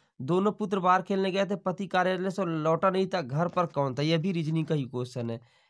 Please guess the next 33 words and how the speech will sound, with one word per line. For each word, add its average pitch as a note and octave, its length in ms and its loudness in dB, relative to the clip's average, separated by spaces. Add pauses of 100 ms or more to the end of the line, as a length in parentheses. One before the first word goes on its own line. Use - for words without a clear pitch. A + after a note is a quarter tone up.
(140)
यहाँ E3 160 2
देख F3+ 160 0
लीजिए, G3+ 240 -2
ब्लड D#3+ 300 0
रिलेशन D3+ 380 -2
का C#3 120 -6
क्वेश्चन C3+ 400 -6
है। B2+ 100 -2 (240)
किसका D3+ 240 -4
क्वेश्चन? F3 400 -4 (420)
ब्लड E3 340 0
रिलेशन F3 440 0
का D3 100 -2
क्वेश्चन B2+ 400 -6
है। A#2+ 160 -8 (380)
तो B3+ 100 -2 (300)
अच्छे E3+ 260 -2
अच्छे G3 200 -2
यहाँ F3 180 4
पे F3 120 0
हैं F3 160 4
क्वेश्चन, D3 380 -2
यहाँ D#3+ 160 4
पे E3 120 -2
देख D#3+ 140 -4
लीजिए D#3 200 -4
इंग्लिश D3 280 -4
का D3 160 -2
है। C3+ 160 -2 (2750)
तो C3+ 320 -4
यहाँ D#3 240 -2
पे F3 140 -4
इंग्लिश, F3+ 280 -2